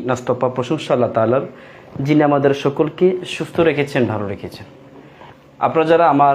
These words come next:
আজকে উনিশতম প্রিলিমিনারি কোর্সের বাংলা প্রথম ক্লাস, আজকের ক্লাসের টপিক হলো বাংলা ভাষার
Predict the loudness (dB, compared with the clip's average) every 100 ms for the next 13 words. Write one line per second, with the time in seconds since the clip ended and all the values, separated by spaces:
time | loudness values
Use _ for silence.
0 | 2 -2 0 0 0 -6 -20 -20 -20 -20
1 | -20 -10 0 2 2 2 2 2 0 2
2 | 2 2 0 -2 0 0 0 -2 -14 -20
3 | -12 -4 0 2 0 0 -2 0 0 2
4 | 0 -4 -14 -20 -20 -20 -20 -20 -20 -20
5 | -20 -20 -20 -20 -20 -20 -2 -2 0 -2
6 | 2 2 2 0 0 0 -2 -2 -2 2
7 | 0 -2 -10 -2 0 2 0 0 -4